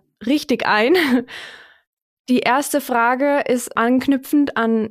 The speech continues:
die Beschränkung auf Hinweise im beruflichen Kontext. Also ist, man ist nicht immer Hinweisgeber, manchmal fällt man ja nicht unbedingt unter diese Richtlinie.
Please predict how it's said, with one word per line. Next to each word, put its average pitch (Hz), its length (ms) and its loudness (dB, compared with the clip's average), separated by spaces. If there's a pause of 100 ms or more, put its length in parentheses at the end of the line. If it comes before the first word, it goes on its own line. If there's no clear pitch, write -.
die 233 220 -2
Beschränkung 233 640 -2
auf 214 120 -4
Hinweise 220 520 0
im 214 200 2
beruflichen 226 640 0
Kontext. 190 500 -4
Also 202 360 0 (240)
ist, - 220 -6
man 226 140 2
ist 247 180 0
nicht 269 300 0
immer 277 440 2 (580)
Hinweisgeber, 294 1040 0
manchmal 254 400 2
fällt 226 180 0
man 220 160 2
ja 208 80 2
nicht 220 240 0
unbedingt 214 380 2
unter 202 200 0
diese 190 300 -6
Richtlinie. 190 640 -6